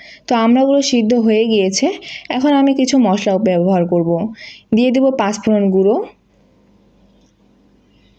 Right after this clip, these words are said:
দিয়ে দিব চিলি ফ্লেক্স আর বিট লবণ। এখন সব কিছু নেড়ে চেড়ে খুব ভালো করে মিশিয়ে নিচ্ছি। মিশিয়ে নেওয়ার পর আপনারা যদি চান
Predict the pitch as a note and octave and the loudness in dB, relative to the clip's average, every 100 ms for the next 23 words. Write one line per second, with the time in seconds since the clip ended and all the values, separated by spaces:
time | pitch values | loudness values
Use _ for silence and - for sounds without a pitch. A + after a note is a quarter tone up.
0 | _ _ _ _ - A3+ B3+ B3+ C4+ C4 | _ _ _ _ -2 2 2 2 2 0
1 | A#3+ A#3+ B3 A#3 A3 F#4+ - - - _ | 0 0 0 0 0 -2 -6 -10 -14 _
2 | _ _ - - - A3 G#3+ F#3+ F#3 F3+ | _ _ -20 -20 -8 -4 -2 0 0 0
3 | E3+ E3 E3 G3+ - _ _ _ _ - | 0 0 -2 -6 -8 _ _ _ _ -20
4 | - - - - - C4 D4+ D#4 C#4 C4 | -20 -20 -20 -10 -6 -2 0 0 0 0
5 | C4 C#4+ D#4 B3+ A3+ A#3 B3 B3+ B3+ G3 | 0 0 2 2 2 2 0 0 0 0
6 | G3 G3 A3 C4+ C#4+ A3 G#3+ A3 G#3 G#3 | 0 0 0 0 2 0 0 0 0 0
7 | G#3 - A#4 - - _ _ _ _ _ | -2 -2 -4 -6 -20 _ _ _ _ _
8 | _ _ _ _ _ _ - - _ - | _ _ _ _ _ _ -20 -20 _ -20
9 | - _ _ A#3+ B3+ C4 D#4 D#4 D#4 D#4+ | -20 _ _ 2 2 2 2 2 2 2
10 | D#4 B3+ F#3+ G#3 A#3+ B3+ C4 C4+ C4 A3+ | 0 0 -2 0 2 2 2 0 0 0